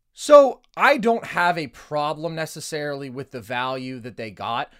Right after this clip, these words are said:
Bruce Brown is a guy who has much more value in a win now context. I don't know if maybe he's a guy who they can flip to a team that is trying to get that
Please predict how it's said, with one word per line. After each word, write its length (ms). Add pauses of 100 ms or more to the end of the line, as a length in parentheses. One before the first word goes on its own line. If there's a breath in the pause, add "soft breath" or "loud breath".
(160 soft breath)
Bruce 300
Brown 560
is 180
a 60
guy 380
who 180
has 320
much 220
more 140
value 420
in 80
a 40
win 300
now 220
context. 640
I 100
don't 80
know 140
if 80
maybe 300
he's 440
a 80
guy 300
who 160
they 160
can 200
flip 460
to 160
a 60
team 240
that 80
is 80
trying 240
to 60
get 180
that 240